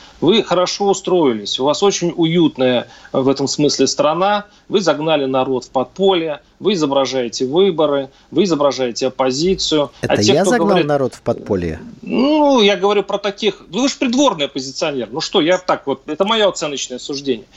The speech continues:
Speaker 1: А, и по большому счёту у вас прекрасная, а, вы хорошо устроились, и те, которые вам тычут это в глаза и говорят: «Ребята, вы это вот, на самом деле через тридцать лет всё будет плохо с Россией».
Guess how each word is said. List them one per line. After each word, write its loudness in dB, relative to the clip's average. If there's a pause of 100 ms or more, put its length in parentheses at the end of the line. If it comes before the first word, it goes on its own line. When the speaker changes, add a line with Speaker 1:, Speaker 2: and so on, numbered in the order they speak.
(380)
Speaker 1:
А, 2
и -2
по -4
большому 0
счёту 0
у -2
вас 0
прекрасная, -2
а, -2
вы 0
хорошо 0
устроились, 0
и -4
те, -2
которые 2
вам 0
тычут -6
это 0
в -2
глаза 2
и 2
говорят: -2
«Ребята, 0
вы -4
это -2
вот, -6 (260)
на 2
самом 0
деле 2 (140)
через 0
тридцать 0
лет 2
всё 0
будет -2
плохо 2
с -2
Россией». 0